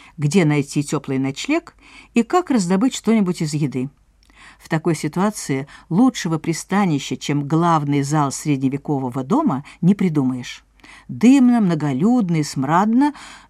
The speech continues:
зато безопасно. Пусть пол земляной, но кому до этого дело, если тут можно согреться, поесть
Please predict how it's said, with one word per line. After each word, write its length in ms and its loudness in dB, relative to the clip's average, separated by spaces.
зато 360 4
безопасно. 720 0
Пусть 320 2
пол 220 2
земляной, 640 4
но 180 0
кому 280 0
до 100 0
этого 300 0
дело, 380 -2
если 260 -2
тут 200 -4
можно 260 0
согреться, 640 -2
поесть 560 -2